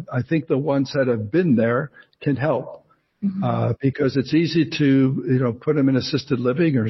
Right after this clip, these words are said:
Speaker 1: or, or a nursing home or something like that. But, uh, to take over the twenty-four seven and to, I guess, give them the, uh, the last years, the, the,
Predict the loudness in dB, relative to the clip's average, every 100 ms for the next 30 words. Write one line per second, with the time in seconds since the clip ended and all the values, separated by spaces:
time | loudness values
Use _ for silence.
0 | -2 -2 -2 -2 0 2 2 0 0 -2
1 | -2 -2 -2 -4 -4 -4 -2 -2 -4 -4
2 | -4 -4 -4 -6 -6 -20 -20 -20 -8 -2
3 | 0 0 -2 0 -2 2 2 2 0 0
4 | 0 0 0 -2 -4 -10 -4 -2 0 -2
5 | 0 0 -2 -6 -20 -20 -12 -2 0 2
6 | 0 0 0 2 2 0 -2 _ _ _
7 | _ _ _ _ _ -18 -14 -12 -10 -8
8 | -4 -4 -2 -2 -2 0 2 2 2 2
9 | 2 0 0 0 0 0 -2 -2 0 0
10 | -2 -2 0 -2 -2 -2 -2